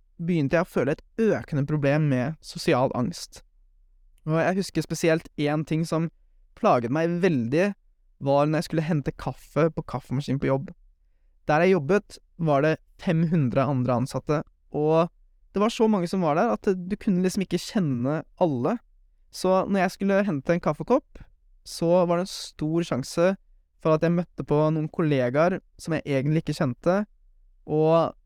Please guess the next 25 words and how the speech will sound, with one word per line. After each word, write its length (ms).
det 160
ble 160
mange 840
kleine 440
stillheter 800
og 560
kleine 420
samtaler, 760
fordi 220
jeg 480
rett 160
og 100
slett 220
ikke 280
greide 480
å 420
snakke 420
med 120
folk. 320
Jeg 160
ble 200
så 200
sykt 600
engstelig, 600
og 520